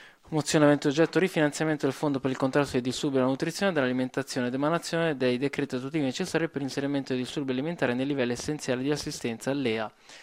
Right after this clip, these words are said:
I favorevoli? Contrari? Astenuti non ve ne sono, quindi la mozione viene approvata col voto del Canegrate insieme, il voto contrario del gruppo Canegrate nel cuore. Due cose, da ultimo,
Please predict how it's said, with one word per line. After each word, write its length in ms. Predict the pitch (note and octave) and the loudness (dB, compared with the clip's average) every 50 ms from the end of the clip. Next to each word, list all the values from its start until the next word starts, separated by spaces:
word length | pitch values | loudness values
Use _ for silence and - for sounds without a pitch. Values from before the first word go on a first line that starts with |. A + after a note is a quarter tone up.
| - _ _ | -20 _ _
I 40 | - | -8
favorevoli? 720 | - - C3 C3+ D3+ F3+ G#3 A#3+ A#3+ A#3+ C4 B3+ B3+ A#3+ - _ _ _ - - - - - - - - - - - - - - | -4 -2 0 2 2 4 4 2 2 2 0 -2 -2 -4 -6 _ _ _ -20 -20 -20 -20 -20 -20 -20 -20 -20 -20 -20 -18 -12 -8
Contrari? 640 | - D#3 E3 - - E3+ F3 F3+ F#3 F#3+ G3+ G#3 - _ _ _ _ _ _ _ _ _ _ _ _ _ - _ _ _ _ _ _ _ _ _ - | -6 -6 -4 -2 0 2 2 2 2 0 -2 -4 -6 _ _ _ _ _ _ _ _ _ _ _ _ _ -20 _ _ _ _ _ _ _ _ _ -12
Astenuti 400 | - - D3 C#3+ D3 C3+ - C3+ | -8 -6 -4 -4 -4 -4 -4 -4
non 120 | C3+ C#3+ | -4 -2
ve 100 | E3+ G3+ | -2 -2
ne 60 | A3 | 0
sono, 280 | G#3 - G#3+ G3 F#3 D#3 | 0 0 0 0 0 0
quindi 180 | D#3 D3 C3+ | 0 2 4
la 60 | C3 C3 | 4 4
mozione 420 | C#3+ C#3 C3 - - D#3+ D3 C3 | 4 2 0 0 0 0 0 0
viene 140 | C3 C3 B2+ | 0 0 0
approvata 520 | - - C#3 C#3 C3+ - B2+ A#2+ A#2 A2+ - | 2 2 2 2 2 2 0 -2 -2 -2 -2
col 160 | - C3 B2+ | -2 -2 -2
voto 320 | B2 C#3+ C#3 B2+ - B2 A#2 | 0 -2 -2 -2 -2 -4 -4
del 100 | A2+ - | -4 -4
Canegrate 440 | - C#3 C#3+ D3 D3+ D3 C#3 - | -6 -4 -2 0 0 0 0 -2
insieme, 320 | G3+ G#3 - - D3+ D3+ D3+ | -6 -6 -4 -6 -6 -4 -4
il 40 | C3+ | -6
voto 220 | C3+ B2+ - C#3+ | -6 -6 -6 -6
contrario 340 | - E3 D#3 - C3+ B2+ C3 | -8 -6 -4 -2 -2 -2 -2
del 80 | B2+ | -2
gruppo 280 | B2+ B2 A#2+ - C3+ A#2 | -4 -8 -8 -8 -10 -8
Canegrate 520 | - - B2+ B2+ B2+ B2 A#2+ A#2 - B2 | -4 -4 -2 0 0 0 0 -2 -4 -8
nel 240 | A2+ B2 B2+ A#2+ A2+ | -10 -8 -10 -10 -8
cuore. 400 | - - A#2+ A2 G#2 G#2 A2+ - - - - - - - - - - - | -6 -4 -2 -2 -4 -4 -8 -12 -14 -20 -20 -20 -20 -20 -20 -20 -18 -6
Due 220 | - D3+ E3 D#3+ - | 2 6 6 6 6
cose, 400 | - F3 F3 F#3 F#3+ F3+ G3 F3 | 6 6 6 6 6 4 2 2
da 100 | D3 D3+ | 4 4
ultimo, 680 | F#3 A3+ B3 A3 - - A#3+ A#3+ B3+ C4+ C4 - | 4 4 2 0 -2 -4 -2 -2 -2 -2 -4 -6